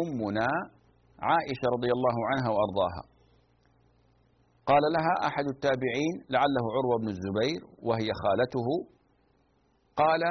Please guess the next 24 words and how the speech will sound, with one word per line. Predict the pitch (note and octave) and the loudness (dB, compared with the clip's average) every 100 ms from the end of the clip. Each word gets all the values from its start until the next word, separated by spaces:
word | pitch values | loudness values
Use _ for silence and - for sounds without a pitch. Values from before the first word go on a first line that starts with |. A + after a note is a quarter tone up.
| F#3 - _ | -4 -10 _
لها: | C#3 E3 D3+ D#3 | -4 0 0 0
"يا | D#3 G3 | 0 0
أمة، | F#3 D3+ G#2+ F2+ - _ _ - | 0 -2 -4 -6 -12 _ _ -4
ماذا | E3+ A#3 G3 D#3 - | 0 0 0 -2 -2
كان | D3 B2+ - | -2 -2 0
خلق | C#3 B2 B2 A#2 - _ _ - | 0 0 -2 -4 -6 _ _ -2
نبي | B2+ C3 C3 A#2+ | 0 0 0 0
الله | B2 A#2 A2 | 0 0 -2
صلى | A#2 A2 | -2 -2
الله | A2 A#2 G#2+ G2+ | 2 0 2 -2
عليه | A2 G#2 | -2 -2
وآله | G2+ G2+ | -2 -4
وسلم؟" | F#2+ G#2 G#2 A2 - - _ _ | -2 -2 -2 -6 -10 -20 _ _
فقالت | A#2 - C3+ C3 | -4 2 2 2
له: | C#3+ B2+ - B2 | 0 -2 -2 0
"أولست | B2 B2+ D#3 - C3+ | 2 2 0 -4 -2
تقرأ | C#3 C3 B2+ A2 | -2 0 0 -2
القرآن؟" | - G#2+ F#2+ B2 D#3+ - _ _ _ _ _ _ _ _ - | -2 -2 0 2 0 -4 _ _ _ _ _ _ _ _ -2
كان | D3+ D3+ B2+ A2 G#2 | 0 2 0 -2 -4
خلقه | E3 C#3+ A#2+ D3+ C#3+ F#3+ | -2 0 -2 -2 -2 -2
القرآن. | - A#2 - G2 G2 F2 D#2 - _ - _ | -2 -2 -2 -2 -4 -4 -10 -18 _ -20 _
إذن | C#3 D#3 D#3+ D3 - - | 0 2 2 -2 -8 0
خلقه، | G3 G#3+ D#3+ G2+ E2+ - _ _ _ _ _ - | 4 4 2 0 -4 -10 _ _ _ _ _ -8
دينه | A#2 F3 A#3 G3+ C3 G#2+ | -2 0 0 0 2 2